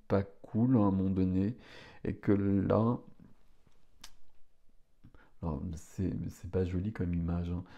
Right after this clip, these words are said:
Euh, mais on avait la récompense, enfin, on avait justement, euh,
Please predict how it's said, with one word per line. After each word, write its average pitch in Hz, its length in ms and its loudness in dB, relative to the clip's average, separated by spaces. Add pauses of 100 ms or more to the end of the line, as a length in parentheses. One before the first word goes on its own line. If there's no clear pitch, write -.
(320)
Euh, 87 720 -2 (1000)
mais 95 220 2
on 104 100 4
avait 104 180 4
la 104 120 4
récompense, 101 720 -2
enfin, 95 160 2
on 90 400 2
avait 98 460 2
justement, 98 640 0 (480)
euh, 76 180 0